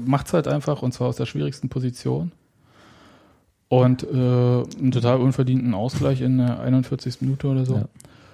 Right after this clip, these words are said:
Speaker 1: Okay.
Speaker 2: Wobei
Speaker 1: Und
Speaker 2: die Situation davor eigentlich ganz gut herausgespielt war.
Speaker 1: Ja, war sie, aber da, äh, kam ja kein vernünftiger Torschuss zustande.
Speaker 2: Richtig.
Speaker 1: Und, ähm, deswegen sage ich ja, aus, äh, rechts unmöglicher Winkel,
Speaker 2: Das war,
Speaker 1: Torwart.
Speaker 2: war das Bobby Wood,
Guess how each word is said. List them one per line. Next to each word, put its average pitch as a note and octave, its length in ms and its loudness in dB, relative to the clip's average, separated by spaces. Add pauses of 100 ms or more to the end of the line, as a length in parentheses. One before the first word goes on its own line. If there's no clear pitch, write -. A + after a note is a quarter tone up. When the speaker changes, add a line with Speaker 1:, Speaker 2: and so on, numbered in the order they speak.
(720)
Speaker 1:
Okay. A2 400 -2 (760)
Speaker 2:
Wobei A#2+ 280 6
Speaker 1:
Und C3+ 80 2
Speaker 2:
die C3 160 6
Situation A#2 480 4
davor C#3+ 680 0
eigentlich D#3+ 260 -2
ganz D#3+ 160 0
gut D3+ 100 0
herausgespielt C#3 560 0
war. G2+ 200 -4 (240)
Speaker 1:
Ja, C#3 240 4
war C#3+ 140 6
sie, A#2 100 4
aber G2+ 200 2
da, A2 160 2
äh, B2 280 0
kam A#2 180 -2
ja A#2 100 0
kein A#2 240 -2
vernünftiger A#2 360 -2
Torschuss B2 300 -4
zustande. A#2 380 -10 (100)
Speaker 2:
Richtig. G#2+ 240 -6 (1800)
Speaker 1:
Und, G#2+ 380 4
ähm, G#2 460 -4
deswegen A#2 260 2
sage A2+ 140 4
ich G#2 80 -4
ja, G2+ 100 -2
aus, G2+ 280 -4
äh, G#2+ 380 0 (280)
rechts - 340 -4
unmöglicher B2 640 2
Winkel, B2+ 280 4
Speaker 2:
Das B2 120 2
war, A2+ 80 8
Speaker 1:
Torwart. B2+ 200 4
Speaker 2:
war A#2+ 60 2
das B2+ 120 0
Bobby B2 300 -2
Wood, D#3+ 220 -4